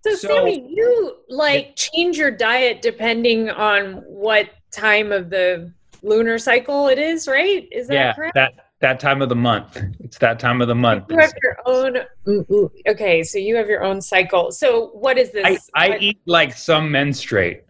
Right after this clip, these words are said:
Speaker 2: with the moon.
Speaker 1: Right.
Speaker 2: <laughs>
Speaker 1: Um, so what, what, like, is this a special kind of diet, or is this your own concoction?
Speaker 2: Well, it's a little bit of my own, like, I, the thing is,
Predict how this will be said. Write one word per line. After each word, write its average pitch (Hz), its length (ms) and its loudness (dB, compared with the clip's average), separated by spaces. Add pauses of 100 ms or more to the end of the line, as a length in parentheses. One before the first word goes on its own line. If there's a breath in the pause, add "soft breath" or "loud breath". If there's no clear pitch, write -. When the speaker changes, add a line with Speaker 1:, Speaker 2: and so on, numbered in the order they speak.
(140)
Speaker 2:
with 131 340 -2
the 160 80 2
moon. 135 760 -2 (440)
Speaker 1:
Right. 143 240 0 (300)
Speaker 2:
<laughs> 156 1500 -2
Speaker 1:
Um, 226 400 0 (360)
so 302 340 2
what, 269 460 0
what, 254 240 0
like, 240 340 0
is 247 160 2
this 247 220 -4
a 247 80 0
special 220 480 0
kind 220 320 -2
of 170 140 -4
diet, 254 580 0
or 185 320 2
is 180 320 -6
this 180 640 -2 (240)
your 220 180 0
own 254 280 2
concoction? 247 1080 0 (320)
Speaker 2:
Well, 196 180 2
it's 185 160 -2
a 185 40 -6
little 208 180 0
bit 180 100 -2
of 156 60 2
my 143 80 2
own, 139 160 0
like, 131 320 2
I, 175 520 0
the 143 120 -2
thing 202 240 -2
is, 170 320 0